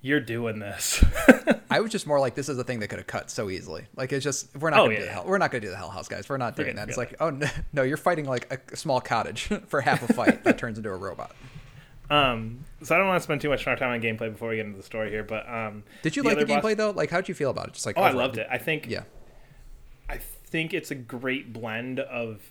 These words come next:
Speaker 1: what Kingdom Hearts does so well, which is just
Speaker 2: Mm.
Speaker 1: kind of that action combat that, let's be honest, you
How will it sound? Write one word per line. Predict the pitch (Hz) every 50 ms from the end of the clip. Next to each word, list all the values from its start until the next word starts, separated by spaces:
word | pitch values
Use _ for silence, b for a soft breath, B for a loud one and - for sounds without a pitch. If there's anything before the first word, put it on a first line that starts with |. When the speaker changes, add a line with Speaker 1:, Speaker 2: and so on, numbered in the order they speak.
| - _
Speaker 1:
what | - 110 117 117 -
Kingdom | - - 143 139 135 139 131
Hearts | 135 139 139 135 - -
does | 139 131 127 120
so | - - 131 120
well, | 113 110 113 117 117
which | 113 110 -
is | 120 107
just | 110 - 113 123 120
Speaker 2:
Mm. | 110
Speaker 1:
kind | 117 117
of | 113
that | 110 107 107 - -
action | 120 113 113 - - 120
combat | 107 - - 113 110 113 110 107
that, | 113 113 113 - - - _ - 156 139
let's | 127 113 113
be | - 123 113
honest, | 110 113 113 -
you | 110